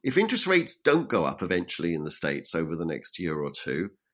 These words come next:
then th-, th-, something ser-, is seriously wrong, because they're at zero effectively at the moment. And if we are normalizing, if growth is coming back in the way that we hope it is,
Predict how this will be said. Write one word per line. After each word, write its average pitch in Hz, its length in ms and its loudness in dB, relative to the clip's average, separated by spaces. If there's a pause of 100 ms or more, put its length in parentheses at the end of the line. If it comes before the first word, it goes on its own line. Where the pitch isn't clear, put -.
(180)
then 110 200 4
th-, 117 200 -2
th-, - 160 -2
something 151 320 0
ser-, 147 420 4
is - 240 -2
seriously 104 540 2
wrong, 143 420 4
because 104 200 -6
they're 156 120 4
at 170 160 2
zero 95 600 2 (100)
effectively 85 560 -2
at 76 140 -8
the 85 60 -4
moment. 92 420 0 (120)
And 104 120 0
if 104 100 -2
we 120 140 6
are 147 200 8
normalizing, 80 920 0 (200)
if - 160 -4
growth 113 300 4
is 135 160 0
coming 101 300 0
back 92 220 2
in 95 120 0
the 98 80 -2
way 98 180 2
that 92 180 -4
we 95 220 -6
hope 110 240 -2
it - 160 -2
is, 69 300 -4